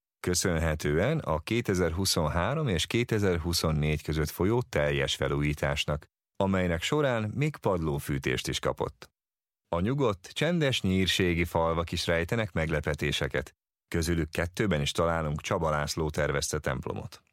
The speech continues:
A Hodászi készült el korábban, ezerkilencszázhetvenhétben, de mégis a közelén Nyír Derzsen álló társát érdemes inkább megnézni. A templomba az épület legalacsonyabb pontjánál lépünk be,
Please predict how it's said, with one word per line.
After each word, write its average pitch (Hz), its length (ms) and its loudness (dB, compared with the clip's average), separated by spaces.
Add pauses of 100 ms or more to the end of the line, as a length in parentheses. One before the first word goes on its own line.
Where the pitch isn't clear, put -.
(400)
A 110 80 -2
Hodászi 127 520 0
készült 90 460 0
el 80 140 2
korábban, 78 720 0
ezerkilencszázhetvenhétben, 80 1700 0 (340)
de 110 80 4
mégis 156 460 2
a 73 100 0
közelén 135 460 2
Nyír 117 260 4
Derzsen 82 380 2
álló 78 300 0
társát 85 520 0
érdemes 87 440 2
inkább 82 400 0
megnézni. 80 640 0 (460)
A 78 80 -4
templomba 131 580 2
az 117 120 0
épület 104 500 2
legalacsonyabb 85 800 2
pontjánál 80 640 2
lépünk 92 400 2
be, 85 220 2